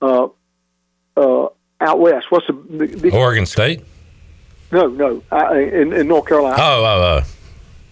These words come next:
Speaker 2: oh.
Speaker 1: He, he played there, and this guy knows his, his dad is tall like he is, and he says, "I know what it takes,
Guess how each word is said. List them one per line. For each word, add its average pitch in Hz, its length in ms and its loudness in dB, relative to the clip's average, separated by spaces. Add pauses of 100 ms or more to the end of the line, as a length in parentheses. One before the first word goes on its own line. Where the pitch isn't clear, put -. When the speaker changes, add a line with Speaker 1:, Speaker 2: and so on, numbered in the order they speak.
(320)
Speaker 2:
oh. 175 40 -4
Speaker 1:
He, - 580 -2
he 226 60 -4
played 190 420 0
there, 110 460 -2 (460)
and 190 180 -2 (220)
this 233 140 0
guy 233 200 -2
knows 208 220 -2
his, 165 360 -4
his 208 220 -4
dad 214 320 2
is 180 140 -2
tall 208 280 0
like 196 220 0
he 208 220 -4
is, 208 100 0
and - 100 -14
he 165 100 -10
says, - 160 -14
"I 143 100 0
know 226 120 -2
what 185 140 2
it 170 80 -4
takes, 139 320 -2